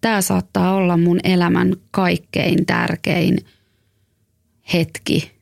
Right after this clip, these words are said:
mikä määrittää mun tulevaisuutta. Mä olin siinä vaiheessa tehnyt jo sen mietinnän siitä, että joo, että mä haluun lähteä siihen ehkä itsenäisesti, pitäisikö se sanoa itsellisesti.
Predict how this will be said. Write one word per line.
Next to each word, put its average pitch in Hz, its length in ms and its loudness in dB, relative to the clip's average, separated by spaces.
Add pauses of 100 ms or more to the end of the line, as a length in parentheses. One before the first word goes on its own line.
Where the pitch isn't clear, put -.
(680)
mikä 165 240 0
määrittää 175 800 0
mun 170 220 2
tulevaisuutta. 185 1080 0 (1300)
Mä 175 80 2
olin 175 180 4
siinä 190 220 2
vaiheessa 165 360 2
tehnyt 175 300 2
jo 175 100 2
sen 170 140 2
mietinnän 170 680 2
siitä, 180 440 0
että 185 180 -4
joo, 190 180 0
että 185 220 -6 (560)
mä 180 100 2
haluun 180 460 2
lähteä 175 460 -2
siihen - 380 0
ehkä - 300 -2
itsenäisesti, - 960 -2 (1600)
pitäisikö 196 420 0
se 160 60 0
sanoa 180 320 2
itsellisesti. - 1000 -2